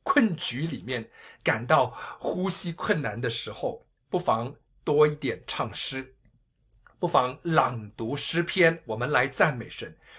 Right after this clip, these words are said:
神救恩的亮光一定会进入你的心灵，赶走忧虑和恐惧，还有一切的黑暗。最后，大卫在洞里面做的一件事就是尊荣神，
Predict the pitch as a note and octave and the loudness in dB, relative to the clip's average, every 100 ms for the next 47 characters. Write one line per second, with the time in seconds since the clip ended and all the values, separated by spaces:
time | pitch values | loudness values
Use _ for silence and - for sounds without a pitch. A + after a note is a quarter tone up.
0 | - - D3 F3+ - C#4+ G#3+ F3 D3+ D3 | -10 0 0 2 4 6 6 4 4 4
1 | D#3 A#2+ C3 C3 C3 - - C#3 D#3+ F#3 | 2 2 2 2 2 -12 -8 -4 -2 0
2 | D#3+ D3+ - B3+ G#3 F3 F3+ B2+ G2+ F#2 | 0 0 2 2 2 2 0 -2 -6 -8
3 | G#2+ - E3+ C#3 A#2+ C#3 - - E3 G#3+ | -6 -2 -2 -2 -4 -4 -4 -2 0 2
4 | C3 - - - E3 F3+ F#3 F#3 F#3+ B2 | 0 -2 -14 -12 4 6 8 6 2 -2
5 | - - C#3+ D3+ C3+ G2 F#2 - C#3 - | -4 -4 -2 0 -4 -6 -8 -4 -4 -6
6 | - - C#3+ C#3 - C3+ - D3+ A2+ - | -10 0 2 2 -4 -2 2 2 0 -2
7 | C3+ B2 - - - - _ _ - - | -4 -2 -4 -8 -16 -20 _ _ -20 -20
8 | - - - - A#3 F3 D#3+ - - _ | -20 -20 -20 -2 2 4 4 2 -12 _
9 | - F#3 E3+ E3+ C#3+ D#3+ D3 F#3 C#3+ G#2+ | 0 2 4 2 4 2 4 0 0 -4
10 | C3 B2 D3+ C3+ A#2+ A#2+ D#3 B2 - B2+ | -4 -2 0 0 0 -2 -2 -2 -2 -4
11 | - C#3 A#2+ A#2+ - - A#3 A#3 A#3+ G#3+ | -6 -6 -6 -8 -6 4 6 6 2 -2
12 | A2+ G#2+ A#2+ A#2+ F#2 | -4 -4 -6 -6 -8